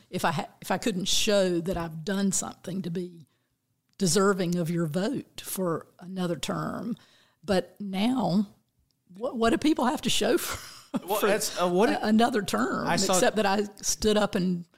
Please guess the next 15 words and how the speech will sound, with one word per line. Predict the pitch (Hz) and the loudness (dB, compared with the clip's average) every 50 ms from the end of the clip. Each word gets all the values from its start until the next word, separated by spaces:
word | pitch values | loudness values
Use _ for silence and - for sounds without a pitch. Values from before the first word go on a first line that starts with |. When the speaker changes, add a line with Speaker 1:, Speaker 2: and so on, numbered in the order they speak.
| _ _ | _ _
Speaker 1:
resisted | - 196 190 160 156 196 247 - - - - 160 143 | -2 0 2 2 4 4 2 2 2 0 -2 -2 -2
everything? | 143 143 - - 247 214 - 269 254 269 - | -2 -2 -2 -4 -8 -10 -10 -12 -14 -10 -6
Speaker 2:
Chip | - - 180 175 180 - | -2 -2 -2 -2 -4 -6
Roy, | 156 147 139 131 123 120 117 117 120 117 _ _ _ _ _ | -6 -4 -2 0 0 0 -2 -4 -6 -10 _ _ _ _ _
who | - 135 127 123 117 117 | -20 -20 -18 -18 -18 -18
is | 113 107 - | -16 -10 -4
a | 117 104 104 110 | -2 -2 -2 -2
Republican | 123 120 120 117 - 139 135 131 147 147 - 156 147 | 0 -2 -2 0 0 0 0 0 0 -2 -2 -2 -4
congressman | 147 - 143 131 131 123 131 - - 139 127 | -2 0 0 0 0 -2 -4 -4 -4 -6 -6
from | - - 135 120 | -4 -6 -8 -8
Texas, | - - 127 110 - - - 92 82 - - - - _ _ _ _ _ _ _ _ _ _ _ | -8 -8 -8 -8 -6 -8 -8 -8 -6 -6 -6 -6 -8 _ _ _ _ _ _ _ _ _ _ _
sat | - - - - - - - - - - - 151 156 151 | -8 -4 -2 -2 -2 -2 -2 -2 -2 0 0 0 0 0
in | 160 | -2
the | 170 | -4
well | 165 143 147 135 127 120 110 104 104 113 - | -2 0 0 0 0 0 0 -2 -4 -8 -14